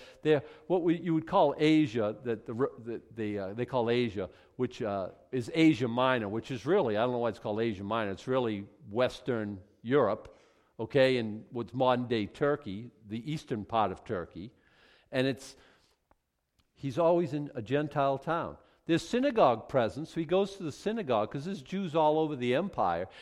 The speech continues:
He goes to the synagogue and he tries to talk to them first. What happens? Invariably, they reject him,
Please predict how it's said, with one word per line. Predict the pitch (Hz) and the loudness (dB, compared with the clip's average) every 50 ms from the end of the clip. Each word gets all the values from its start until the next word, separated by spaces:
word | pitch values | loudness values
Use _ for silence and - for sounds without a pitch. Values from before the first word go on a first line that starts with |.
| - - - | -16 -8 -4
He | 156 151 | -2 2
goes | 160 190 196 165 | 2 2 2 2
to | 147 | 0
the | 143 | -6
synagogue | - - 226 240 233 165 139 120 117 123 | -4 -4 -4 -2 0 2 4 4 4 2
and | 131 | 0
he | 127 | -2
tries | - 165 147 147 143 | 0 2 2 2 2
to | 139 | -2
talk | 131 - 156 147 147 147 - | -4 -2 -2 -2 -2 -2 -6
to | 147 | -8
them | 151 156 151 147 | -6 -4 -4 -4
first. | - 196 190 156 - - | -4 -4 -4 -4 -2 0
What | 131 135 | 2 4
happens? | 147 170 180 185 - 117 92 87 - - - _ _ - | 4 4 4 2 0 -4 -12 -12 -14 -16 -20 _ _ -6
Invariably, | 151 143 131 113 131 143 175 196 180 175 139 131 127 | -4 -4 0 2 4 4 4 4 4 2 2 2 2
they | 123 120 110 | 2 0 0
reject | 107 101 - 131 127 143 165 - - 135 | -2 -4 -2 0 2 2 2 0 -4 -4
him, | 120 120 165 | -4 -4 -4